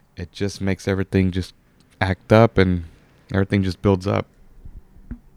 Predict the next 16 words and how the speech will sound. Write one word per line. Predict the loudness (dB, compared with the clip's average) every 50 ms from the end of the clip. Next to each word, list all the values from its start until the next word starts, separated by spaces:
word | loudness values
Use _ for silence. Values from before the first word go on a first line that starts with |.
| _ _ _ _ _
So, | -14 -8 -6 -6 -4 -6 -8 -12 -16 _ _ -20 -20 _ _ _ _ _ _ _ _ _ _ -20 -20 -20 -20 -20 -18 _
furthermore, | -2 0 0 2 2 2 4 4 2 2 0 -6 _ _ _ _ _ _ _ _ _ _ _ _ _ _ -8 -8
like | -4 -4
I | -4
said, | -2 2 4 4 4
a | 2
busy | 2 0 0 0 0 -4
week | -6 -6 -8 -6 -6 -6 -6
and | -4 -4 -2
weekend | -2 -2 -2 0 0 0 0 0 -2 -6 -10 -14 -16 -18 -12 -8
that | -4 -4 -4 -6 -8
came | -6 -2 0 2 2 2 2
and | 2 0 0 2
went, | 2 2 0 0 -4 -12 -18 -20 -20 -20 -18 -18 -18 -18 -18 -18 -18 -12 -10
like | -8 -8 -2 0
always. | 2 2 2 2 0 -2 -4 -6 -12